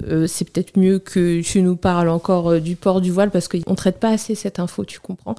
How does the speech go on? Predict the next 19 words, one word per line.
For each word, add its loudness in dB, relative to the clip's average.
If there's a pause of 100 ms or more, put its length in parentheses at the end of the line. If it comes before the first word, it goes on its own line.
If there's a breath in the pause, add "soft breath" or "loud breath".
(140 loud breath)
<laughs> -16
Donc, 10
faudrait 2
qu'on 4
en 4
parle. 4 (460 loud breath)
Et -2
en 2
tout -10
cas, 4
à 6
mon 2
sens, 0
le 2
média, 4
il 6
a 0 (320)
pas 0
forcément 0